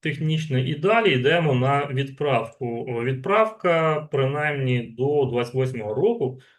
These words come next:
на перспективу таку, да, далекого граючу, а, взагалі прогнозують сто. Про це я вам також вже розказував неодноразово.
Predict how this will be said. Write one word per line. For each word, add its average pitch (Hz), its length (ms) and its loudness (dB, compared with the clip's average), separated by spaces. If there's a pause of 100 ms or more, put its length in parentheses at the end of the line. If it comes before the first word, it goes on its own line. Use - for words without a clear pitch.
(200)
на 127 160 2
перспективу 127 600 0
таку, 127 240 -10
да, 131 160 -2
далекого 120 480 0
граючу, 113 480 0 (460)
а, 110 160 -8
взагалі 123 340 2
прогнозують 143 440 2
сто. 104 280 0
Про 120 120 -6
це 156 120 -2
я 151 80 4
вам 135 120 0
також 127 260 -2
вже 113 140 -2
розказував 165 560 -2
неодноразово. 117 680 -4